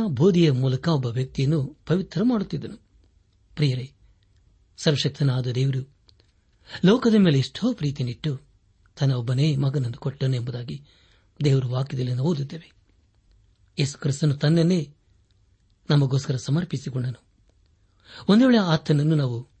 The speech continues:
ಸ್ವೀಕರಿಸಿಕೊಳ್ಳದೆ ಹೋದರೆ, ಖಂಡಿತವಾಗಿ ನಮ್ಮ ಮರಣದ ಗಳಗಿಯು ಬರುವಾಗ ನಮ್ಮ ಸ್ಥಿತಿ ಭಯಂಕರವಾಗಿರುತ್ತದೆ. ಆ ಸ್ಥಿತಿ ಹೇಗಿರುತ್ತದೆ ಎಂಬುದಾಗಿ ಸ್ವಲ್ಪ ಊಹಿಸಿ ನೋಡಿ. ಈ ಸಂದೇಶವನ್ನು ಆಲಿಸುತ್ತಿರುವ ನನ್ನ ಆತ್ಮಿಕ ಸಹೋದರ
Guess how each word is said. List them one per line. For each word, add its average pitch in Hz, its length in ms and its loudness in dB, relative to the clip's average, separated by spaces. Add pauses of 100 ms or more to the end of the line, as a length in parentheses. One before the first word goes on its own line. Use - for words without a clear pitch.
(360)
ಸ್ವೀಕರಿಸಿಕೊಳ್ಳದೆ 143 840 -2
ಹೋದರೆ, 123 400 -10 (640)
ಖಂಡಿತವಾಗಿ 135 720 -2 (680)
ನಮ್ಮ 180 200 6
ಮರಣದ 196 420 4
ಗಳಗಿಯು 139 600 2 (720)
ಬರುವಾಗ 139 380 2 (200)
ನಮ್ಮ 156 180 2
ಸ್ಥಿತಿ 143 460 -4 (340)
ಭಯಂಕರವಾಗಿರುತ್ತದೆ. 143 1000 -2 (1120)
ಆ 214 140 4
ಸ್ಥಿತಿ 226 280 2
ಹೇಗಿರುತ್ತದೆ 170 480 2
ಎಂಬುದಾಗಿ 135 460 -2
ಸ್ವಲ್ಪ 135 220 -6
ಊಹಿಸಿ 165 420 0
ನೋಡಿ. 196 280 -18 (760)
ಈ 226 120 8
ಸಂದೇಶವನ್ನು 160 560 4
ಆಲಿಸುತ್ತಿರುವ 131 720 0 (720)
ನನ್ನ 139 180 4
ಆತ್ಮಿಕ 131 380 0
ಸಹೋದರ 123 520 0